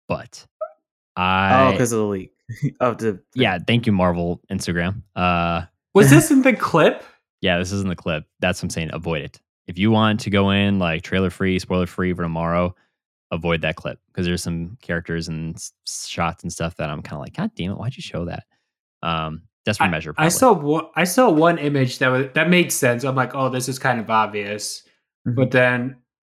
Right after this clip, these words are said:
Speaker 3: I'm curious to know what you, what you're, else you're referring
Speaker 1: I don't wanna
Speaker 3: to.
Speaker 1: say
Speaker 3: I don't
Speaker 1: anything 'cause
Speaker 3: know.
Speaker 1: I really hate
Speaker 2: Uh,
Speaker 1: changing
Speaker 2: duh, I
Speaker 1: people's
Speaker 2: wanna
Speaker 3: No,
Speaker 2: kinda
Speaker 3: no,
Speaker 2: go,
Speaker 3: no,
Speaker 1: expectations.
Speaker 2: like,
Speaker 3: yeah, don't
Speaker 2: I
Speaker 3: do
Speaker 2: wanna
Speaker 1: Yeah,
Speaker 3: it.
Speaker 1: don't, let's don't do
Speaker 2: I
Speaker 1: it.
Speaker 2: kinda wanna go, eh, like, gung-ho at it.
Speaker 1: Yeah, yeah.
Speaker 2: <laughs>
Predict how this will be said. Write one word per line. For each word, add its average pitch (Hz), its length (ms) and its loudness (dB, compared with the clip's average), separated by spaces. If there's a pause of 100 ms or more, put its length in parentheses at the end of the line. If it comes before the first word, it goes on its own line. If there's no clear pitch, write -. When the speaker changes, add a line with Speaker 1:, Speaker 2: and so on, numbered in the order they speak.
(200)
Speaker 3:
I'm 127 160 -2
curious 131 400 2
to 120 60 -8
know 117 300 -6
what 107 220 -12
you, 110 220 -8
what 113 200 -18
you're, 113 320 -6
else 113 220 -10
you're 110 100 -4
referring 104 220 -4
Speaker 1:
I 107 60 2
don't 113 100 4
wanna 117 160 2
Speaker 3:
to. - 0 -
Speaker 1:
say 110 140 2
Speaker 3:
I 175 60 6
don't 220 140 6
Speaker 1:
anything 196 40 6
'cause 143 120 6
Speaker 3:
know. - 20 4
Speaker 1:
I 151 100 4
really 151 220 2
hate 117 320 -2 (220)
Speaker 2:
Uh, 147 80 2
Speaker 1:
changing 135 340 4
Speaker 2:
duh, - 20 4
I 135 160 4
Speaker 1:
people's 143 60 4
Speaker 2:
wanna 180 200 6
Speaker 3:
No, - 20 4
Speaker 2:
kinda 160 160 6
Speaker 3:
no, 160 40 6
Speaker 2:
go, - 120 6
Speaker 3:
no, - 0 -
Speaker 1:
expectations. 175 80 6
Speaker 2:
like, 151 160 4
Speaker 3:
yeah, 147 200 4
don't 143 260 2
Speaker 2:
I - 0 -
Speaker 3:
do 135 60 4
Speaker 2:
wanna 147 140 8
Speaker 1:
Yeah, - 40 10
Speaker 3:
it. 95 100 2
Speaker 1:
don't, 123 220 4
let's 113 140 0
don't 113 220 4
do 101 160 4
Speaker 2:
I 131 60 4
Speaker 1:
it. - 0 -
Speaker 2:
kinda 156 180 4
wanna 143 160 4
go, 131 180 4
eh, 127 140 0 (300)
like, 120 240 0
gung-ho 113 440 2
at 101 120 2
it. 101 140 2
Speaker 1:
Yeah, 90 160 6
yeah. 87 360 2
Speaker 2:
<laughs> - 40 -20